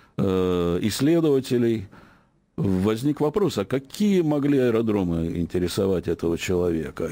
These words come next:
И, по-моему, э, практически у всех встал вопрос о Диего Гарсии. Э, это остров, который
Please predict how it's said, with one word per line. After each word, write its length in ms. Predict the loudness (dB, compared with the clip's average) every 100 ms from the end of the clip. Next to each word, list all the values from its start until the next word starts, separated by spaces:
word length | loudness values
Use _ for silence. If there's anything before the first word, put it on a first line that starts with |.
| 0
И, 400 | 2 4 2 -2 -12 -20 _ -6
по-моему, 1400 | -4 0 0 2 2 2 0 0 0 2 2 0 0
э, 40 | -2
практически 520 | -4 -2 -2 -2 -2 -2
у 80 |
всех 420 | 0 -2 -4 -6 -12 -14 -18 -20 -14
встал 320 | -6 -2 0
вопрос 380 | 0 0 -2 -2
о 40 |
Диего 380 | -2 -2 -2 -4
Гарсии. 500 | -8 -12 -14 -14 -18 _ -6
Э, 440 | -2 0 0 -2 -2
это 500 | -2 0 0 0 -2 -10 -20 -20 -8
остров, 640 | -2 -2 0 -2 -2 -4 -4
который 560 | -2 0 2 2 0